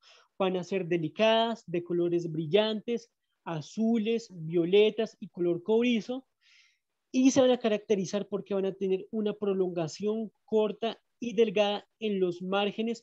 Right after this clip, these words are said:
posteriores de, de, de las alas. Entonces, si nos acercamos y nuevamente, si somos observadores,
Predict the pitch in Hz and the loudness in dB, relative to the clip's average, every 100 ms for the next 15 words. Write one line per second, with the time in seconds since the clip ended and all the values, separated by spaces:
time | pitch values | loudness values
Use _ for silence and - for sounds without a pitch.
0 | - 180 170 180 170 175 175 170 - _ | -8 -8 -4 -4 -2 0 0 -2 -6 _
1 | 170 165 156 143 143 156 156 151 160 165 | -10 -4 -2 -2 -4 -6 -8 -8 -4 -2
2 | 147 214 226 254 - 208 180 - 180 175 | 0 2 2 0 -6 -6 -4 -2 -2 -2
3 | 196 190 - _ _ _ _ - 202 202 | -4 -6 -10 _ _ _ _ -6 -2 -2
4 | 214 208 196 - 220 226 240 - 202 170 | -2 -2 -2 0 0 0 -6 -10 -6 -4
5 | 156 - 190 190 202 185 175 139 151 170 | -6 -6 -2 -2 0 -2 -4 -10 -10 -8
6 | 180 185 202 220 214 220 220 214 220 | -6 -6 -6 -4 0 4 4 2 -2